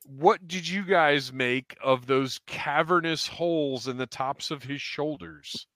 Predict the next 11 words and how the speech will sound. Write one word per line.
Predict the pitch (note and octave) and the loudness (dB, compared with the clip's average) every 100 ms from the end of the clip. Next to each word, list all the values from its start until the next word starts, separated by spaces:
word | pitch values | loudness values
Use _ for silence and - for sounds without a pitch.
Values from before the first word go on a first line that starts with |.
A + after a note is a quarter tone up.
| - | -16
<laughs> | - - - - - _ - - - - - _ _ _ _ _ _ _ - - - - - - | -12 -12 -12 -10 -12 _ -14 -12 -14 -18 -20 _ _ _ _ _ _ _ -20 -20 -20 -20 -20 -6
Not | B2 F3 C#4+ | 4 6 8
everybody | C#4+ B3+ B3+ G#3 A3+ | 6 6 4 2 -2
was | G#3+ F3 | 0 0
as | D#3+ C#3 | -2 0
bothered | D#3+ D#3+ C#3+ G#2 | 2 4 2 0
by | G2+ G2 | 2 2
those | G2 F#2+ F2 | 0 -2 -4
as | F#2 G2 | -6 -2
I | F#2+ | -2
was. | E2 D#2 - - - | -4 -10 -14 -12 -12